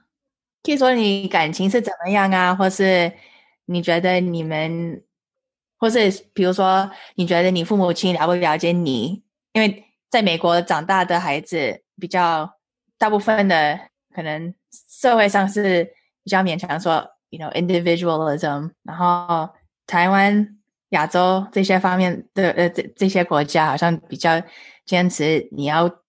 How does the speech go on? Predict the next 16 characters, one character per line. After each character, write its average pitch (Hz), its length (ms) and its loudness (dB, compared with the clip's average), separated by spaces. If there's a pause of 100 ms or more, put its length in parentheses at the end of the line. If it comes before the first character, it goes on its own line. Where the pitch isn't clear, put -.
(160)
替 196 400 0
别 156 240 -2
的 196 180 4
人 156 140 -2
想。 - 240 -2 (960)
Um, 165 460 -2 (580)
you 160 160 2
know, 151 220 -2
more 160 180 2
community 165 500 2
focused 147 460 -4
or - 80 -4
something 165 400 -4
like 170 140 -4
that. 151 240 -2 (720)
So, 165 560 0